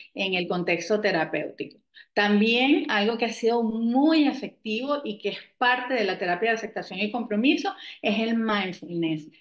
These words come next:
el estar en el aquí y en el ahora. La práctica del mindfulness nos invita a estar plenamente presentes en el momento actual y a cultivar la conciencia plena,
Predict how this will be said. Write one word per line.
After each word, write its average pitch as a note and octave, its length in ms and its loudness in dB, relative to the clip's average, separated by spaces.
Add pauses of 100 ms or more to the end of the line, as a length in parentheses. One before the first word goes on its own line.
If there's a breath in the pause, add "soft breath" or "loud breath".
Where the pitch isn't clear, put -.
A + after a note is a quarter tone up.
(100)
el G#3+ 380 2
estar A3 420 0
en B3+ 140 -2
el A#3+ 100 0
aquí C#4 440 -4
y B3+ 80 -6
en G#3+ 100 -2
el F#3+ 80 -2
ahora. F3 500 -2 (100)
La G3 180 0
práctica B3+ 380 0
del G#3+ 220 -2
mindfulness C#4 800 2 (240)
nos A#3 220 -2
invita A3 760 -2
a A#3 320 -4
estar G#3 360 -4
plenamente C#4 520 2
presentes A#3 720 -6
en G#3+ 160 0
el G3 100 -2
momento F#3 340 -8
actual C4 540 2 (240 loud breath)
y B3+ 80 0
a C4 140 2
cultivar A#3 600 0
la A#3 140 -2
conciencia G3 640 -4
plena, E3+ 480 2